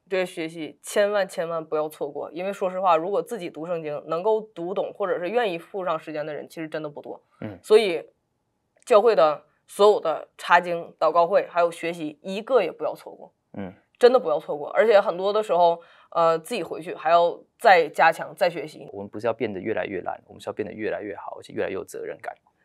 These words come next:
Speaker 1: 对啊，所以信主真的是一件太好的事儿了哈！有标准，而且你知道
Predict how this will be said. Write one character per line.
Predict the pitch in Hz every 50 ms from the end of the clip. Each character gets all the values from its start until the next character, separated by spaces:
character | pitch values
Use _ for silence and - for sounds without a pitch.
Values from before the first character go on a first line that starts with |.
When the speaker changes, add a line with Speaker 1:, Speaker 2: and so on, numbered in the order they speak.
| _ _
Speaker 1:
对 | - 214 208
啊， | 185 175 180
所 | 175 - 240
以 | 233 214 196
信 | 202 - 247 233
主 | 202 156 170
真 | 202 196 190
的 | 196 190
是 | 190 214 202
一 | 190
件 | 190 190 202
太 | - - 233 208
好 | 202 - -
的 | 175 175
事 | 180 214
儿 | 185 156
了 | 160
哈！ | 180 160 160
有 | 175 160 160
标 | 160 165 240 214 220 220
准， | 214 - - - -
而 | - 180 185
且 | 208 190
你 | 190 170
知 | 156 - - 214 220 254 240
道 | 240 185 - -